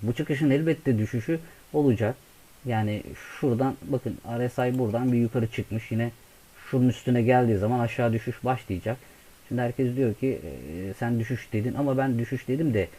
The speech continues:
bu aydan sonra düşüş dedim. Çünkü aylık grafiğe baktığımız zaman, e, şu an evet çıkış gösteriyor ama bakın Bollinger Bandı yine geçmiş mum çubuğu.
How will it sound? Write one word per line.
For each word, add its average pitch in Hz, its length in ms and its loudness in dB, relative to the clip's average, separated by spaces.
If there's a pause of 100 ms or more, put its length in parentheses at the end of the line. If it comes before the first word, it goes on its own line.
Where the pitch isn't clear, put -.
(140)
bu 151 200 4
aydan 98 340 0
sonra 87 340 -6
düşüş 92 280 -10
dedim. 90 260 -6
Çünkü 127 220 -2
aylık 123 340 -2
grafiğe 110 400 0
baktığımız 120 560 0
zaman, 131 300 2 (600)
e, 104 60 -6
şu - 160 2
an 196 120 4
evet 160 220 4
çıkış - 300 -4
gösteriyor 110 460 2
ama 165 160 2
bakın 147 240 4
Bollinger 147 400 4
Bandı 139 240 4
yine 151 220 4
geçmiş 98 520 -2
mum 98 180 0
çubuğu. 147 340 0